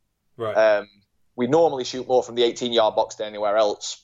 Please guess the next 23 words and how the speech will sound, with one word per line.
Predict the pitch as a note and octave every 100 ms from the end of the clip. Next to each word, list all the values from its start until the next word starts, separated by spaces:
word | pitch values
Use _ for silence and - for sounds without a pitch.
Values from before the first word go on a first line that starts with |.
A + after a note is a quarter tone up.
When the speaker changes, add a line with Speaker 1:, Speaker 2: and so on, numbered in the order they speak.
| _ -
Speaker 2:
six-yard | - - A#2 A2
box | G#2+ -
close | - A2+ -
to |
that. | G2+ -
We | A#2
never, | C#3 C3+ C#3
ever | B2+ G2+ G2+
shoot | A2 G#2
more | A#2 A2+ G#2
from | G2+
outside | G#2+ G2+ G#2 G2+
the | F#2
box. | F2+ - - - _ _ _ -
Speaker 1:
Mm-hmm. | A2 A#2+ B2+ _
Speaker 2:
And | G#2+ G#2+
we |
did. | G2+ G2+ - - _ G2+
And | G#2 G2+ G2+ -
it | -
did | G#2+ G2
not | G#2 F2+
work. | F2 - -